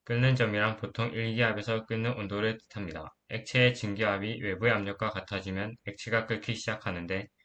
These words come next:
이때 온도를 비등점이라고 하며 순수한 물질은 고유의 끓는 점을 가지고 있으므로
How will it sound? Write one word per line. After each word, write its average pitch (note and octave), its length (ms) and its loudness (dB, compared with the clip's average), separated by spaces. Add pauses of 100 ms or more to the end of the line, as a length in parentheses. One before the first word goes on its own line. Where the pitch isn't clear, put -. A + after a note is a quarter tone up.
(220)
이때 B2 320 4
온도를 A2 500 0
비등점이라고 G#2 680 0
하며 G2 480 -4
순수한 A#2+ 540 0
물질은 G#2 440 -4
고유의 G#2 400 -2
끓는 A2+ 280 0
점을 G#2 260 -2
가지고 G2 380 -4
있으므로 F#2+ 580 -6